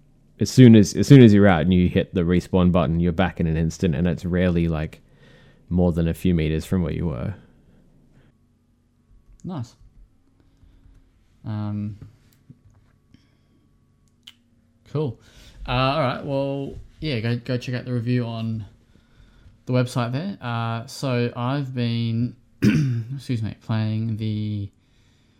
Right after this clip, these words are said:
Speaker 2: full build of Watch Dogs Legion. Um, I know we spoke about it a couple weeks ago, so I won't go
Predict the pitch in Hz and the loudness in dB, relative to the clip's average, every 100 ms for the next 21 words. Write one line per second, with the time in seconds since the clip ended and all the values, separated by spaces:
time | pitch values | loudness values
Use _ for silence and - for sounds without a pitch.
0 | _ _ _ - 151 131 107 151 165 - | _ _ _ -2 0 0 -2 -4 -8 -14
1 | 113 104 104 117 - 113 113 - 117 110 | -10 -8 -6 -10 -12 -10 -10 -10 -8 -6
2 | 110 113 - - 110 107 135 139 98 95 | -6 -10 -14 -12 -8 -6 -6 -8 -10 -12
3 | _ _ _ _ _ _ _ _ _ _ | _ _ _ _ _ _ _ _ _ _
4 | _ _ - - _ - 107 104 101 98 | _ _ -20 -20 _ -10 -8 -6 -8 -8
5 | 98 98 - 107 107 - 107 104 104 98 | -10 -10 -10 -8 -8 -8 -8 -6 -6 -8
6 | 101 - _ _ _ - 120 - 110 107 | -10 -18 _ _ _ -18 -16 -12 -10 -8
7 | 101 117 - 110 113 107 104 110 123 120 | -10 -12 -12 -12 -10 -10 -10 -12 -12 -14
8 | 110 107 | -12 -12